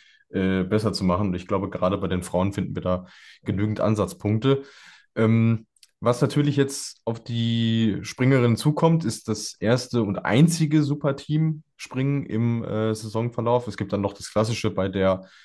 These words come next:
nordischen Ski-W M. Ich glaube, die Sloweninnen sind ganz froh, dass es nur ein Superteam ist, weil sie haben zumindest zwei,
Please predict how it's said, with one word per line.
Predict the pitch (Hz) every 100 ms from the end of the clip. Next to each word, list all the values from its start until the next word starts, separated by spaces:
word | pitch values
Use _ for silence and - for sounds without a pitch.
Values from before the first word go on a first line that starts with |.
| _
nordischen | - 107 104 107
Ski-W | - 143 139
M. | 131 143 -
Ich | 107
glaube, | 123 131
die | 131
Sloweninnen | 117 123 104 110 131 160 160 160
sind | 123 123
ganz | - 107 98
froh, | - - 110 113 170
dass | 160 156
es | 160
nur | 156 160
ein |
Superteam | 156 160 165 160 165 175
ist, | 170
weil | 107
sie | 107 101
haben | 113
zumindest | 113 117 110 104 -
zwei, | - 95 110 147 151